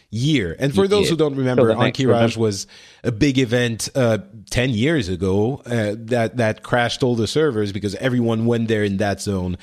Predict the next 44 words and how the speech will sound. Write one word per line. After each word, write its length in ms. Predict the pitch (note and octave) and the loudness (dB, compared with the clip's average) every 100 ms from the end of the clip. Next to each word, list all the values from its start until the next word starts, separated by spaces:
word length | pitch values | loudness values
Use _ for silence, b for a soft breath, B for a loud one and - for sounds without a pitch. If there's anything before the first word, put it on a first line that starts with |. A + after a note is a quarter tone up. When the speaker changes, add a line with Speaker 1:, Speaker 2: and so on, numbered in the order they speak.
| B B | B B
Speaker 1:
and 120 | - G2+ | -4 -4
it 80 | |
was 380 | F#2+ G#2 F#2+ F2 - _ _ _ | -2 -4 -4 -6 -14 _ _ _
interesting. 640 | A#2+ G2 G2 - E2 D#2+ | -8 -6 -6 -8 -10 -10
But, 260 | F2+ G2 - | -8 -8 -6
um, 280 | G2 F2 E2+ _ _ _ | -6 -6 -10 _ _ _
yeah, 180 | C#3 A2+ | -2 -2
so 140 | - | 0
that's 260 | C#3+ F3 - | 0 0 -2
one 220 | D3+ F3 | 0 0
of 100 | C#3+ | 0
the 80 | A#2+ | 0
micro 360 | A2+ A2+ - G2 | -2 -2 -4 -4
holidays. 580 | G2 F#2 F#2+ F2+ F2+ - b b b - | -4 -4 -4 -4 -6 -12 b b b -16
Bunch 400 | A2+ A2 G#3 - | -8 -4 -2 -4
of 140 | F2 | -6
them 300 | E2 D#2+ D#2+ - _ - | -8 -10 -10 -14 _ -10
planned. 380 | G2 E2 D2+ - _ _ _ _ _ - | -8 -6 -10 -16 _ _ _ _ _ 0
Speaker 2:
Yeah, 260 | B2 D#3 | 4 4
exactly. 540 | C3 B2 D3+ - G#2+ G2 | 4 2 0 0 -2 0
You 160 | C3+ A#2+ | 0 2
know, 100 | A#2+ | 2
it's, 240 | C#3+ - - | 2 0 0
I, 240 | D3 G#2 | 2 2
I 40 | E3+ | 2
think 140 | A3 | 2
it's 140 | E3+ | 0
fun 380 | - F#3+ G3 F#3+ | 2 4 4 0
to 120 | E3+ | -2
see 240 | E3 - F3+ | -4 0 2
those 220 | E3+ D#3+ | 2 2
sorts 280 | - D#3+ C#3+ | 2 0 0
of 60 | |
things, 300 | D3 E3 D#3 | 0 2 2
just 160 | D#3+ D3+ | 0 0
kind 160 | E3 D3 | 2 2
of 80 | C#3+ | 2
adding 320 | D#3 D3+ D3 | 0 2 2
in 280 | D3 D3 C#3 _ | 2 2 -2 _
stuff 480 | - - - C#3+ C3+ | -8 -6 2 2 2
for 140 | - - | -4 -4
people 320 | D#3 D3 C3+ | -2 -2 -2
to 60 | |
do. 380 | B2+ D3 D3 E3+ | -2 0 0 0